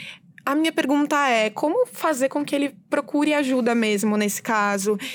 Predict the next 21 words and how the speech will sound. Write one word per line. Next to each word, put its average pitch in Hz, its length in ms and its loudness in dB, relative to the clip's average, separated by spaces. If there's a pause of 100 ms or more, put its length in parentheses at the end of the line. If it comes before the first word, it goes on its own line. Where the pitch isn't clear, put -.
E, 247 200 2
e 240 40 0
pense 269 400 0
que, 262 300 0
enfim, 247 380 0
é 214 100 0
uma 226 220 -2
questão 240 340 -2
natural 247 540 2
e 247 80 2
não 240 180 0
um 247 220 0
problema, 233 800 0
e 220 200 0
ele 214 180 0
deve 214 180 -2
se 233 140 -4
envergonhar 220 560 -2
por 214 180 0
isso, 202 300 0
talvez. 202 600 -2